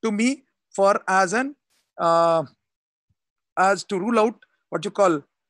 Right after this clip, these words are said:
uh, uh, tracheoesophageal fistula. So I have sent all the cultures. I'm thankful to Doctor Bindu Madhavi, who has helped us in diagnosing.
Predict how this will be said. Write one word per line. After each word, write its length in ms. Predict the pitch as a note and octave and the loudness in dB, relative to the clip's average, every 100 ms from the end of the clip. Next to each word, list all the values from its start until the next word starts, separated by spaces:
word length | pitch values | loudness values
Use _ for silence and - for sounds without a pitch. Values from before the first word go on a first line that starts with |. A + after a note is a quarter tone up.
| _ - | _ -6
uh, 380 | D#3 D3+ D3 D3 - _ _ _ - | -4 -4 -6 -12 -18 _ _ _ -6
uh, 160 | F3 E3+ | -4 -2
tracheoesophageal 760 | A3+ - A3+ G#3+ G#3 G3 F3 | -2 0 0 -2 -6 -6 -4
fistula. 440 | A3+ - F3+ D3 - _ _ _ | -4 -6 -6 -8 -10 _ _ _
So 120 | - A3 | -2 2
I 100 | G#3 | 2
have 140 | G3+ | 2
sent 240 | - C4 - | -2 -2 0
all 240 | F#3+ C4 | 2 2
the 80 | C4 | 2
cultures. 520 | G3+ F#3 F3 A3 A#3+ F#3+ | 0 -2 0 -2 -2 -6
I'm 260 | F3+ F3 - | -6 -8 -6
thankful 440 | F#3 A3 F#3 A#3+ G#3 | -4 -4 -4 -10 -8
to 160 | A#3 A3 | -8 -4
Doctor 260 | F#3+ - D#3+ | -6 -6 -8
Bindu 180 | F#3+ | -4
Madhavi, 340 | G#3 G3 F#3 B3 | 0 -2 -2 -4
who 180 | G3 F#3+ | 0 0
has 140 | E3 | 2
helped 260 | F3+ G3 G#3+ | -2 0 -2
us 180 | G#3 - _ - | -4 -10 _ -6
in 140 | F#3 | -2
diagnosing. 580 | F3 F#3+ F3+ F3 E3 | 0 0 -2 -4 -6